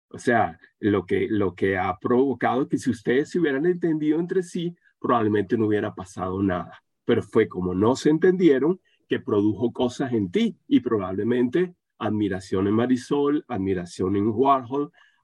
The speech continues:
admiración en Duchamp. Y eso me recordó una cosa extraordinaria que yo siempre la cuento cuando sale a cuento, que es el modo como Rubén Darío transformó la lengua poética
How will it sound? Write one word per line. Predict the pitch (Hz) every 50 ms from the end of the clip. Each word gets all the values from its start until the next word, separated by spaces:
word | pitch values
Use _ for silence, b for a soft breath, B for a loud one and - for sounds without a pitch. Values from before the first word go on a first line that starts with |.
| _ _ _
admiración | - 110 104 104 101 101 92 87 87 - - 90 87
en | 87 87 92
Duchamp. | 87 90 85 - - - 104 - 110 110 - - _ _ _ _ _ _
Y | - 160 180
eso | 196 180 175 180 180
me | 175 165 139
recordó | 127 135 143 131 - 156 151 151 139 135 131 139 - -
una | - 117 104 101 95
cosa | - 101 98 90 - 120
extraordinaria | 107 - - 139 139 139 143 165 170 151 120 113 113 131 151 143
que | - - 110
yo | 95 85 82
siempre | - - 104 98 98 90 92 113 117 117 113 - _ _ _ _ _ _ _ -
la | 113 107
cuento | - - 135 139 139 135 123 - 135 -
cuando | 123 110 101 90 90
sale | 87 - 101 92 98 104
a | 107
cuento, | - 147 147 139 127 110 110 - 135 135 - _ _ _ _ _ _ _ _ _ _ _ _ _
que | - 120 107 113 143
es | 151 - - - - - - _
el | - 104 104
modo | 107 117 127 135 123 110 107 104 107 113 110 - _ _ _ _ _ _ _ _
como | - 107 104 101 101 98 101 101
Rubén | 98 107 104 95 113 117 123 123
Darío | 135 131 120 120 110 110 113 110 117 113
transformó | - 107 101 95 - - 95 87 95 104 123 139 131 - - _ _ _ _ _ _ _ _ _ _ _ _ _ _ _
la | - 104 95
lengua | 98 95 98 92 90 101 101 -
poética | - 104 95 87 87 87 - 98 85 - - 110 107 107 107 -